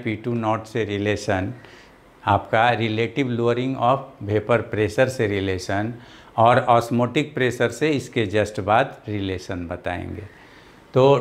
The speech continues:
delta P by P two naught is equal to ये क्या होगा? एक्स वन। delta P by P two naught क्या होगा? एक्स वन होगा। और एक्स वन जो होता है ये mole fraction of solute होता है।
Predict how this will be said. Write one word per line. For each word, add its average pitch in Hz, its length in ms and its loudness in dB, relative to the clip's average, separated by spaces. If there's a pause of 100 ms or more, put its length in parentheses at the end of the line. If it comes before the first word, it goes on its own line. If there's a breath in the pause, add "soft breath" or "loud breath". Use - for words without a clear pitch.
delta 127 440 4
P 143 240 -2
by 135 180 4 (140)
P 123 200 -4
two 139 140 -6
naught 139 320 -2
is 123 180 -4
equal 123 420 2
to 135 140 2
ये 131 160 4
क्या 127 220 4
होगा? 123 480 2
एक्स 120 260 -2
वन। 92 240 -6 (240)
delta 104 420 0
P 127 160 -2
by 127 180 4
P 123 220 -4
two 131 140 -4
naught 131 220 -2
क्या 127 160 4
होगा? 135 380 2 (100)
एक्स 110 260 -4
वन 139 220 2
होगा। 139 400 2 (720 soft breath)
और 143 420 2
एक्स 123 260 -2
वन 151 260 0
जो 147 140 4
होता 110 420 2
है 120 440 2 (300 loud breath)
ये 120 180 0
mole 117 420 -2
fraction 110 580 0
of 160 220 2
solute 135 680 4
होता 95 300 -4
है। 82 200 -10